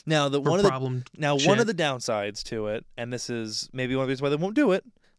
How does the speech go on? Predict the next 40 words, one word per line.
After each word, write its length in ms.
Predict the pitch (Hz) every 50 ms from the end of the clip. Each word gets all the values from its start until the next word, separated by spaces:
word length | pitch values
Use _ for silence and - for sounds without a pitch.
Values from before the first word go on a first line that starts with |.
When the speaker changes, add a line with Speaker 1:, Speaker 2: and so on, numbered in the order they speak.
| _ _
Speaker 1:
is, 600 | 135 131 127 123 123 120 120 113 107 - - - -
um, 400 | 123 120 117 113 107 104 104 - -
it's 300 | 123 127 120 - - - - _
pretty 540 | - - - - 143 143 143 135 135 123
good 280 | 117 120 123 117 113 110
against 340 | 104 101 107 104 101 - -
Tron. 360 | - 113 101 101 - - - _ _ _ _ _ _ _
Now, 300 | 127 143 143 120 - - - _ _ _ _ - - -
Speaker 2:
Tron's 500 | - - - - 135 135 131 131 127 - -
not 200 | 135 135 131 131
even 180 | 131 127 131 131
in 80 | 127
this 120 | 120 120 -
top 240 | - 123 113 -
thirty-two. 380 | - 127 117 104 101 - - 127
Speaker 1:
Tron 300 | - - 175 247 349 349
hasn't 320 | 330 277 240 196 180 165 156
seen 260 | - 175 160 147 131
play 600 | - - - 135 127 120 117 117 117 117 110 - _ _ _ _ _ _ _ _
in 100 | 139 147
a 60 | 147 139
while. 200 | 135 131 113 - - - - - - - - _ -
Speaker 2:
Yeah. 200 | - 98 - 127 - - _ _ _ _ _ _ _ _
Speaker 1:
Once 240 | - 156 208 254 -
in 80 | 302 277
a 60 | 247
blue 200 | 202 233 220 202
moon, 220 | 190 185 175 160
you'll 140 | 143 143 139
see 160 | - - 139
Eldrazi 520 | 135 127 123 110 120 117 117 107 107 107 101
Tron, 300 | - 104 98 - - - _ _ _
but 140 | - 104 110
it 60 | 123
hasn't 220 | 165 202 226 247 226
seen 160 | 233 220 196
play 200 | - 208 196 190
in 100 | 190 185
a 60 | 180
while. 560 | 175 165 147 139 123 101 95 85 64 - -